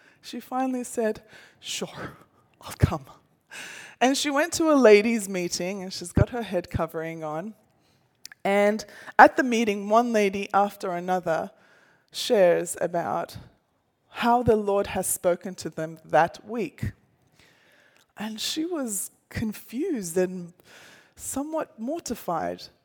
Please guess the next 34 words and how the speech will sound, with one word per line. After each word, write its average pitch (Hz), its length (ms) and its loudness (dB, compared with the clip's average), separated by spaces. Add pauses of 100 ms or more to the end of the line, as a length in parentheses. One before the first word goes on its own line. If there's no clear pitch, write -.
(720)
"I 277 180 0
am 202 300 0
the 175 80 0
pious 175 600 -6
religious 165 460 -4
person - 480 -10
here. 165 320 -14 (220)
God 220 280 0
should 208 240 -10
be 190 100 -10
speaking 190 540 -8
to - 180 -12
me. 185 460 -8 (840)
Why 226 220 0
would 233 200 -2
he 226 120 -6
be 196 140 -10
speaking 202 400 -8
to - 160 -12
these 254 260 -4
women? 160 300 -10
They're 180 100 -4
not 240 220 -8
even 226 200 -10
wearing 214 200 -4
head - 260 -10
coverings." - 640 -12 (1400)
So, 269 440 4 (180)
with 220 340 -4
that 214 260 8
irritation, 196 600 0
anger 196 340 0
in 202 160 -4
her, 180 480 -6